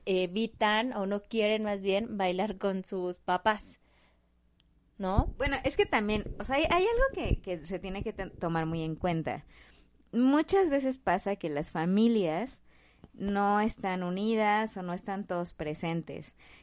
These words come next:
Speaker 2: Entonces, a, a veces puede ser que te cause un, como un conflicto pensar, "Híjole, es que tengo que bailar con mi papá", por ejemplo, y, y mi papá no está, y, y me va a doler, ¿no? O, o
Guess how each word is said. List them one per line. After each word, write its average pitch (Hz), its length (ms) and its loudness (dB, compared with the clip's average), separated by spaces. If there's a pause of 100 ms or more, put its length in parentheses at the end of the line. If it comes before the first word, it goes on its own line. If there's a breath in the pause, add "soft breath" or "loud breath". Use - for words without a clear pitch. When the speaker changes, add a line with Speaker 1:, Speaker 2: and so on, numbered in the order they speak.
(100)
Speaker 2:
Entonces, 240 640 6
a, 220 300 6
a 220 140 8
veces 254 320 4
puede 247 280 4
ser 214 300 4
que 220 120 2
te 180 200 0
cause 180 680 4 (340 soft breath)
un, 220 380 4
como 214 320 4
un 220 80 6
conflicto 226 920 4
pensar, 180 500 0
"Híjole, 180 340 -2
es 175 100 -2
que 226 120 0
tengo 208 200 0
que 202 120 0
bailar 185 300 2
con 190 120 -6
mi 180 120 -4
papá", 170 580 2 (160)
por 151 100 -6
ejemplo, 170 320 -2
y, 160 260 -2 (400 soft breath)
y 185 100 -4
mi 190 100 0
papá 185 300 4
no 180 120 2
está, 175 500 4 (100)
y, 160 420 -2
y 180 120 -2
me 180 140 4
va 185 120 10
a 190 40 6
doler, 185 440 8 (160)
¿no? 160 320 -6
O, 160 380 6 (380 loud breath)
o 170 520 8